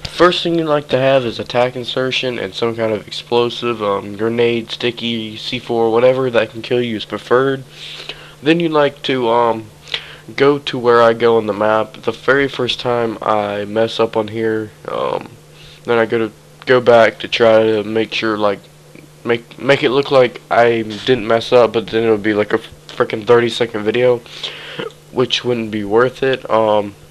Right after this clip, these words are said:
<clears throat> yeah, so first thing you like to do is go to the top of the railings where I do. Put your attack insertion down as far up as you can go. Go up to the wall where I do, blow yourself up,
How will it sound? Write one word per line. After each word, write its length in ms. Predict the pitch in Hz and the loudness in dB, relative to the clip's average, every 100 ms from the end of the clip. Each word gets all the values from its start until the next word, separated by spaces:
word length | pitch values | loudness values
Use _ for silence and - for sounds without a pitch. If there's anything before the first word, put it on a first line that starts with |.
| - - - - | -20 -18 -16 -10
<clears throat> 1400 | 143 113 - - - - - - - - - - - - | -8 -8 -12 -20 -20 -20 -20 -20 -20 -20 -10 -10 -10 -8
yeah, 220 | 135 127 101 | 0 2 2
so 180 | - | -2
first 280 | 113 147 151 | 0 2 2
thing 100 | 160 | 2
you 60 | 151 | 0
like 140 | 139 | 0
to 100 | 127 | -2
do 240 | 120 143 139 | -2 0 0
is 240 | 110 101 | -4 -4
go 400 | 101 120 123 120 | 0 2 2 -2
to 480 | 113 - 117 113 104 | -6 -8 -6 -6 -6
the 140 | 104 | -6
top 280 | 101 120 117 | -2 -2 -2
of 60 | 110 | -4
the 100 | 104 | -4
railings 600 | 107 113 127 139 131 - | 0 0 0 -4 -6 0
where 120 | 104 | 2
I 100 | 104 | 2
do. 340 | 127 143 147 - - - - - - - - - - | 2 2 0 -6 -20 -20 -20 -20 -20 -20 -20 -14 -2
Put 260 | 156 151 | 0 0
your 80 | 151 | -2
attack 320 | 147 143 139 | 0 0 2
insertion 460 | 135 - 127 - 131 | -2 -2 -2 -2 0
down 240 | 131 123 | 2 2
as 200 | 95 - | -2 -6
far 400 | - - 123 127 | -4 4 6 6
up 240 | 120 113 117 | 4 0 -4
as 140 | 107 | -8
you 100 | 104 | -8
can 280 | - 107 104 | -4 -4 0
go. 400 | 104 110 135 139 - - - - - | 0 0 -2 -8 -16 -20 -20 -18 -8
Go 260 | - 131 143 | 2 6 6
up 160 | 131 - | 4 -2
to 200 | 135 123 | -2 0
the 120 | 113 | 0
wall 320 | 101 113 117 | 2 4 6
where 100 | 107 | 4
I 120 | 107 | 4
do, 200 | 110 123 | 2 -4
blow 360 | 107 - 113 120 | -6 -2 2 4
yourself 520 | 127 127 131 120 - | 2 0 4 4 6
up, 220 | 113 127 | 4 4